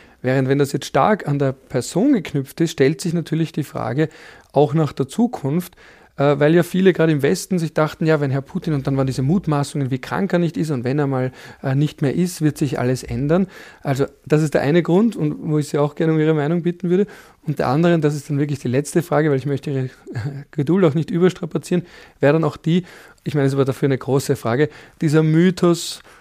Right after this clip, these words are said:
der meiner Wahrnehmung nach auch von Herrn Putin ein bisschen forciert wird oder betrieben wird,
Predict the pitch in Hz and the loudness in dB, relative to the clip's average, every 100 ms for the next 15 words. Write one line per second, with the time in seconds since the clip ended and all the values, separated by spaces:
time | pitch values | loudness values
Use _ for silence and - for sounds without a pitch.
0 | _ _ - 151 160 - 143 143 151 165 | _ _ 2 2 2 -2 -2 2 4 4
1 | 139 131 160 180 160 151 143 131 135 156 | 4 4 6 4 4 2 0 0 4 4
2 | 185 160 151 156 185 175 165 156 160 - | 4 0 -2 0 0 0 0 0 -2 -2
3 | 165 - 147 - 147 147 151 - - - | -2 0 -4 0 -2 0 -2 -2 -18 -18
4 | - 139 135 - 143 143 156 165 156 | -2 0 0 -4 -6 0 0 2 2